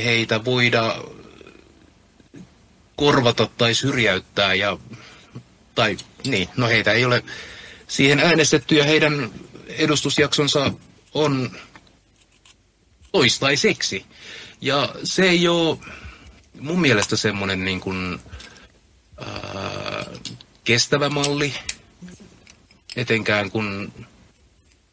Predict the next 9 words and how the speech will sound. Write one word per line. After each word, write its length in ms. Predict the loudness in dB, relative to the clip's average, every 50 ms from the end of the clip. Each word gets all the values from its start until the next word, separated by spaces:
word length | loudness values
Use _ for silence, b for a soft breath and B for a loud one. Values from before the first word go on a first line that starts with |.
| _ _ _ _
asiat, 360 | -8 -6 -4 -2 -2 -2 -4 -8 -12 -12 -8
etenkin 460 | -6 -4 -2 -2 -2 0 -2 -2 0
kun 360 | 0 0 0 0 0 0 0 0
asiat 320 | 0 0 2 2 0 0
voitaisiin 540 | 0 0 0 0 0 0 2 2 0 0 0
tehdä 320 | 0 0 0 0 0 -2 -2 -4 -10 -14 -14 -14 -14 -16 -16 -18 -14
uskoakseni 640 | -10 -8 -6 -4 -2 -2 -2 -2 -2 -2 -4 -4 -4
myös 360 | -4 -2 -2 -2 -2 -2 -4 -10 -14 -20 -20 -20 _ -20 _ _ _ -20 -20 -8 -2 0
paremmin. 560 | 2 2 2 2 0 0 -2 -6 -6 -6